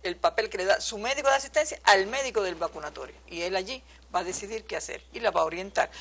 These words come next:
Hay personas que no se van a poder vacunar, pero van a quedar, cuando yo alcance la inmunidad de rebaño, la inmunidad poblacional, esas personas que no se van a poder vacunar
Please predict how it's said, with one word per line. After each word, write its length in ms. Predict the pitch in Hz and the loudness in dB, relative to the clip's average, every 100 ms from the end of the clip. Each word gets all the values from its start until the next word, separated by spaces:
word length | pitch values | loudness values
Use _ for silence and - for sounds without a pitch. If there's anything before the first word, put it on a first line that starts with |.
| - | -2
Hay 220 | - 208 294 | 8 8 8
personas 460 | 269 220 262 294 | 4 6 4 4
que 100 | 233 | 2
no 80 | 202 | 0
se 100 | 220 | 0
van 140 | 202 | 0
a 40 | 185 | 2
poder 200 | 190 175 | 2 2
vacunar, 340 | 180 185 156 - - - | 2 0 -6 -8 -14 4
pero 220 | 247 240 | 6 8
van 140 | 233 | 6
a 80 | 285 | 6
quedar, 280 | 285 240 202 | 8 8 8
cuando 200 | 202 180 | 6 4
yo 100 | 214 | 4
alcance 560 | 294 320 269 220 185 185 | 4 4 6 6 4 0
la 100 | 185 | 0
inmunidad 380 | 190 185 175 208 | 0 -2 4 4
de 100 | 277 | 6
rebaño, 500 | 269 226 202 185 170 | 6 8 8 6 2
la 80 | 160 | -2
inmunidad 340 | - - 180 | -4 -4 0
poblacional, 540 | 247 254 262 277 240 - - | 4 4 2 2 0 0 -2
esas 200 | 254 277 | 0 2
personas 380 | 277 262 240 208 | 2 0 0 -2
que 180 | - 170 | -2 -4
no 140 | 175 | -4
se 120 | 233 294 | -4 0
van 160 | 277 | 0
a 60 | 285 | 2
poder 240 | 262 247 | 2 4
vacunar 460 | 254 254 220 185 | 2 0 0 0